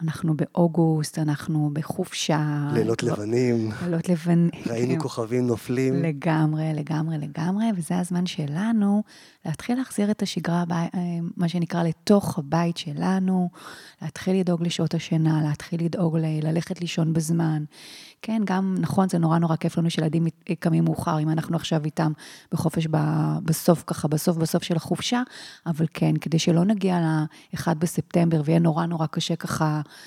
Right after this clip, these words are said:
Speaker 1: אה, ש-, ל-, ל-, ל-, לקום, להתעורר, אה, להעיר את כולם,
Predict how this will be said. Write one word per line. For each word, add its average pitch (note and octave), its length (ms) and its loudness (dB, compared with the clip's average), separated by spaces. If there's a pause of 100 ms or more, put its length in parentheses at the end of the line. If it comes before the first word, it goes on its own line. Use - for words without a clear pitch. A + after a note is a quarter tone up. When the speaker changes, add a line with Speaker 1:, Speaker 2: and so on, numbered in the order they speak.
(280)
Speaker 1:
אה, - 60 -4 (200)
ש-, E3 100 -4 (460)
ל-, F3 80 0 (140)
ל-, E3+ 260 -6
ל-, - 40 -10 (720)
לקום, G3 680 0
להתעורר, F3+ 840 2
אה, E3 120 -2
להעיר G#3 460 0
את B3 80 -2
כולם, C4+ 600 4